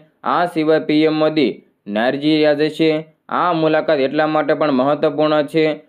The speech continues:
કારણ કે છેલ્લા સત્તર વર્ષમાં પ્રથમ વખત કોઈ ભારતીય વડાપ્રધાન નાઇજીરિયાની મુલાકાત લેશે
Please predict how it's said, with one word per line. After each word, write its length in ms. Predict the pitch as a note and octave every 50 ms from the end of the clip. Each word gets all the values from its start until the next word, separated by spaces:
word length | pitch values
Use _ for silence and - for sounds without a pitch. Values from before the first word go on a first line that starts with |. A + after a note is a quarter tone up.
| _ _ _ -
કારણ 260 | A#2 B2 C#3 D#3 F3
કે 140 | E3+ F3+ E3
છેલ્લા 320 | C#3 D#3 D3+ D#3 D3+ D3+
સત્તર 340 | D3 D3+ D3 C#3 - D#3+ D3+
વર્ષમાં 580 | D3+ D3 D3+ D3+ D3 D#3+ D3+ C3 G#2 F2 - - _ _ _ _ -
પ્રથમ 360 | B2 C#3 - - F#3+ E3 D#3
વખત 280 | D#3 D3+ E3 D3+ C3+
કોઈ 100 | - D#3+
ભારતીય 400 | C#3+ G#2+ A2+ A#2+ C3+ D3 D3 D#3+
વડાપ્રધાન 680 | D#3 D3 D3+ D3+ D3 C3+ D3+ D3+ D3 D#3 C3+ G#2+ F#2 - - _ _ _ - G#2
નાઇજીરિયાની 760 | G#2 G2+ A2+ C3 D#3 E3 E3 F#3 E3 D#3 D#3 D#3 D#3 D#3
મુલાકાત 520 | D3 C3+ C3+ C#3+ D3+ D#3 - - D#3 D3 D3
લેશે 460 | D3+ D#3 D#3 D#3 D#3 D#3+ D#3+ D#3+